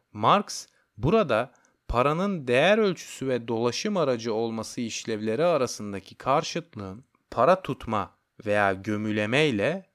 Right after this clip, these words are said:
hafifletilebileceğini ifade ediyor. Tutulan para, meta üretimi artarsa dolaşıma sokulabilir, insanlar ellerindeki parayı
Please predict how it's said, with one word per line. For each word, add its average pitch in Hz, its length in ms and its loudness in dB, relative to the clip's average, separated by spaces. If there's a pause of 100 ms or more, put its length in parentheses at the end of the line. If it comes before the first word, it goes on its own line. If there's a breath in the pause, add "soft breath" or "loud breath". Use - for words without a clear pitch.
(100)
hafifletilebileceğini 139 1400 -2
ifade 95 480 -4
ediyor. 87 280 -14 (340)
Tutulan 170 500 0
para, 113 460 2 (300)
meta 175 400 0
üretimi 151 440 0
artarsa 147 680 0
dolaşıma 120 440 -2
sokulabilir, 160 720 0 (260 soft breath)
insanlar 143 580 -2
ellerindeki 127 680 -2
parayı 117 480 -2